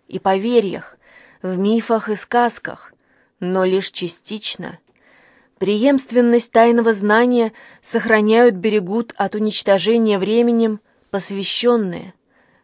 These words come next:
от жрецов Атлантиды и греческих иерофантов до египетских коптов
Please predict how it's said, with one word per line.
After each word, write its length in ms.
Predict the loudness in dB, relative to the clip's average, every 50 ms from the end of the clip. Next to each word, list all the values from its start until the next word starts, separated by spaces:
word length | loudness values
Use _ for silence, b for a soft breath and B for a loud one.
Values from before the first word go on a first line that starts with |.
| _ _
от 200 | 0 2 2 2
жрецов 560 | 2 0 -2 -2 -2 -2 -2 -2 -2 -2 0 -2
Атлантиды 760 | -4 -4 -2 -4 -4 -4 -4 -8 -6 -6 -4 -4 -2 -2 -2
и 200 | -4 -6 -8 -8
греческих 880 | -4 -2 -2 -2 -2 -4 -6 -8 -8 -10 -10 -8 -8 -8 -8 -8 -14 _ -10
иерофантов 1040 | -6 -4 -2 0 0 0 0 0 0 2 2 2 2 2 0 -2 -4 -4 -8 _ b b b b b b b b b b
до 220 | 0 2 4 4
египетских 800 | 4 2 0 -2 -2 -2 -2 -2 -2 -2 -4 -6 -6 -6 -6 -6
коптов 640 | -2 2 2 2 2 2 _ -2 -2 -2 -4 -8 _